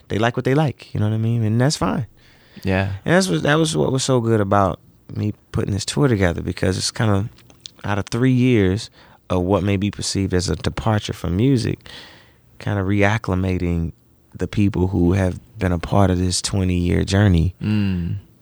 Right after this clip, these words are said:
Speaker 1: to all of it again so that we can start the conversation. I didn't wanna put out another album.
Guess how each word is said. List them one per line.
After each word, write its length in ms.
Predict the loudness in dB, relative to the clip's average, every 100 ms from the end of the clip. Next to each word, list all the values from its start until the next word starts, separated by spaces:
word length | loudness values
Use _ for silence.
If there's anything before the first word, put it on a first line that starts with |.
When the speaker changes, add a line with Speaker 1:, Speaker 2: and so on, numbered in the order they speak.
| -14
Speaker 1:
to 140 | -6
all 300 | 0 2 4
of 120 | 4
it 80 | 4
again 320 | 2 2 2
so 140 | 2 -2
that 80 | -2
we 100 | -4
can 120 | -4
start 240 | -4 -2
the 60 | -2
conversation. 560 | -2 -2 -2 -2 0 0
I 140 | 0
didn't 140 | 0 4
wanna 180 | 4
put 220 | 4 2 2
out 160 | 2
another 200 | 2 2
album. 480 | 2 0 0 -4 -8